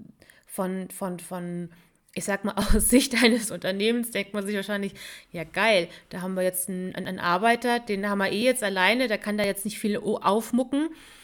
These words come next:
und er macht das und du hast dann wirklich nur so lange zu beschäftigen, wie er seine Arbeit tut, und danach bist du den los. Also vom, vom, vom ethischen Aspekten her, das ist ja so eine, so eine Art Problemlösung,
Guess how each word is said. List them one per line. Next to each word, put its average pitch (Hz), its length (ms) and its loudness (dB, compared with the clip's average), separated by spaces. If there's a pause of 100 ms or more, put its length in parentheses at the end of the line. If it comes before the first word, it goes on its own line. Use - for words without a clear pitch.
(200)
und 214 220 0
er 202 120 -2
macht 202 340 0
das 240 400 0 (480)
und 214 160 -4
du 214 80 0
hast 226 260 -2
dann 208 80 -2
wirklich 220 260 -4
nur 220 240 2 (420)
so 220 140 -4
lange 226 240 0
zu 226 140 -8
beschäftigen, 233 760 0 (260)
wie 220 120 0
er 208 60 2
seine 208 260 0
Arbeit 233 380 0
tut, 247 200 -4
und 226 60 0
danach 208 320 2
bist 240 220 0
du 226 60 -2
den 220 480 0
los. 208 520 2
Also 180 320 -6 (280)
vom, 190 180 -4
vom, 190 520 -6 (160)
vom - 140 -12
ethischen 208 320 -4
Aspekten 202 500 -6
her, 202 180 -2
das 190 140 -4
ist 202 160 -8
ja 196 140 -2
so 196 80 -4
eine, 208 100 -2 (320)
so - 100 -4
eine 208 120 0
Art 202 160 4
Problemlösung, 254 1300 6